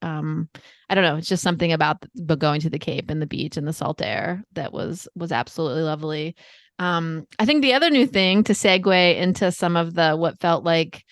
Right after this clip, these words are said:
relaxation and work was that Brianne and I are super excited that the new thing we got to do together and are still doing is we're writing a book.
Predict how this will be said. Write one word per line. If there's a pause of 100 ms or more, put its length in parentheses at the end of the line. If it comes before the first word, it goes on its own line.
(360)
relaxation
and
work
was
that (920)
Brianne
and
I
are
super
excited
that
the
new
thing
we
got
to
do
together (340)
and
are
still
doing
is
we're
writing
a
book.